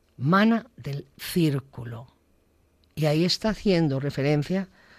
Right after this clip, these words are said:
a la sagrada forma. Ahora ya tiene la respuesta. Lo que pides es fe, los ojos niños. Y volvemos a la idea de la desnudez,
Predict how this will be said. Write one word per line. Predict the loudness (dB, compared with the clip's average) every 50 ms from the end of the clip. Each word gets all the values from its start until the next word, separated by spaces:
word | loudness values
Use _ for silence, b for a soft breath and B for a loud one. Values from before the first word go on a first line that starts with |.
| b b b b b
a | -6 -2 -2
la | 0 0
sagrada | -2 -2 -2 0 0 0 0 -2 -6
forma. | -4 -2 -2 0 0 -2 -4 -6 -12 -16 _ _ _ _ _ _ _ _ _ _ _ _ _ _ _ _ _ _ _ _ _ _ _ _ _ _ b b b b b b b b
Ahora | 0 2 4 4 4 4
ya | 4 2 0 0
tiene | 0 2 2 2 4 2
la | 2 0 -2
respuesta. | -2 -4 -6 -6 -8 -10 -10 -10 -10 -10 -12 -20 -20 _ _ _ _ _ _ _ _ _ _ _ _ _ _ _ _ _ _ _ _ _ _ _ _
Lo | -2 -2 -2 0
que | -2 -6 0
pides | 2 4 4 4 4 2 2 0
es | 0 0 -2
fe, | -4 -6 -8 -10 -10 _ _ -20 _ _ _ _ _ _ _ _ _ _ _ _ _ _ _ _ _ -20 _ _ -2
los | 0 2 2 2 2 2
ojos | 2 0 0 -4 -4 -4 -4
niños. | -6 -6 -6 -8 -10 -14 -18 -20 -16 -16 -16 -16 -16 _ _ _ _ _ _ _ _ _ _ _ _ _ _ _ _ _ _ _ _ _ b b b b b b b b b b b b
Y | -4 0
volvemos | 2 4 4 6 4 4 4 4 2
a | 2 4
la | 4 4
idea | 4 4 6 6 6 4
de | 2 2
la | 0 0 -2
desnudez, | -2 -4 -4 -4 -4 -2 -2 -2 -4 -6 -12 -20 -20 _